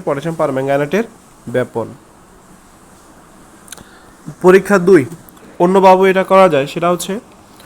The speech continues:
কক্ষ তাপমাত্রায় একটি বিকারে কিছু পরিমাণ বিশুদ্ধ পানি নিয়ে এতে সামান্য পরিমাণ তরল নীলের দ্রবণ যোগ করো। কিছুক্ষণের মধ্যে দেখবে বিকারের সমস্ত পানি নীল রং ধারণ করছে, অর্থাৎ নীল,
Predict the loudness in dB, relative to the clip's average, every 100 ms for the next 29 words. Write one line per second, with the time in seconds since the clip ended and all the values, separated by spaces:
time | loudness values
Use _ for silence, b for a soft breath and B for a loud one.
0 | b b b -6 -2 0 2 2 2 0
1 | 0 -2 -2 -6 -2 0 -2 -4 -8 -6
2 | -4 -2 -2 -2 -6 -6 -4 -2 -2 -2
3 | -2 -2 -2 -4 -6 -6 -4 -2 -4 -4
4 | -6 -4 -6 -4 0 0 -2 -4 -14 _
5 | _ _ b b b -20 -20 -10 -2 2
6 | 6 6 6 4 -2 -4 0 2 2 0
7 | -4 -8 -8 -8 -8 -16 _ _ _ _
8 | _ -14 -8 -6 -4 -2 0 2 2 0
9 | 0 -2 -2 -4 -4 -6 -6 -8 -8 -6
10 | -2 -2 -2 -6 -8 -2 0 0 -2 -2
11 | 0 2 2 0 -6 -6 -4 -6 -6 -10
12 | -10 -16 -20 -20 b b b b -2 -2
13 | -2 -4 -2 -2 -4